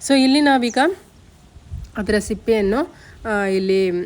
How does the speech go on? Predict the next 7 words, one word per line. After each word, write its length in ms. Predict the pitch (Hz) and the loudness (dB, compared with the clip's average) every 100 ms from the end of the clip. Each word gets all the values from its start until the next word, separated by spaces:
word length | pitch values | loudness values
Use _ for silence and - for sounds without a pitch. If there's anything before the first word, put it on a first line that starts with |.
| - | -6
ಮೆಷಿನಲ್ಲಿ 540 | 202 196 233 233 220 220 | -2 -2 -2 -2 0 0
ತೆಗ್ದು 360 | 220 185 214 | -2 -4 -2
ಆಮೇಲೆ 340 | 226 196 196 196 | 0 0 -2 -2
ಅದರ 200 | 185 190 | -4 -6
ಸಿಪ್ಪೆ 640 | - 185 - 196 196 - | -6 -8 -4 -4 -4 -6
ಉಳ್ದಿರೋದನ್ನೆಲ್ಲ 800 | 208 196 185 190 185 185 180 214 | -4 -4 -2 -4 -4 -6 -4 -6
ಕೈಯಲ್ಲಿ, 520 | 233 180 180 185 240 | -4 -4 -2 -2 -4